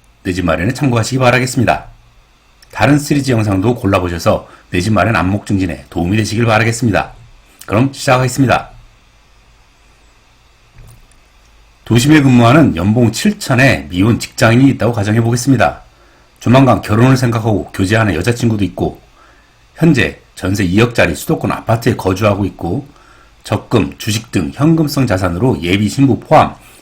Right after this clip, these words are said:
일억 정도를 모아놨습니다. 결혼할 때 부모님으로부터 매수 지원 오천 정도는 더 받을 수 있다고 가정할 때, 도심에 출퇴근이 용이한 단지를 매수해서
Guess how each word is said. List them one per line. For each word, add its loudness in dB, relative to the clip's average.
일억 -2
정도를 -2
모아놨습니다. 0
결혼할 2
때 -2
부모님으로부터 0
매수 0
지원 0
오천 0
정도는 0
더 -8
받을 -6
수 -6
있다고 0
가정할 0
때, -2
도심에 0
출퇴근이 -4
용이한 2
단지를 0
매수해서 0